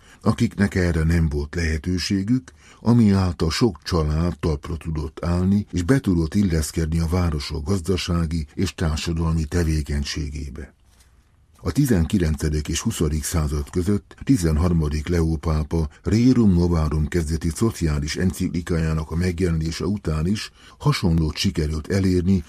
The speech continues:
az olaszországi vidékeken. A terület alapú gazdaság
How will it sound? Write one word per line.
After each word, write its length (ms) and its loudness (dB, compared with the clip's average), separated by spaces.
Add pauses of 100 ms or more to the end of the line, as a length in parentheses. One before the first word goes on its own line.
az 160 -6
olaszországi 800 0
vidékeken. 840 -4 (800)
A 120 -6
terület 540 2
alapú 360 -2
gazdaság 840 -2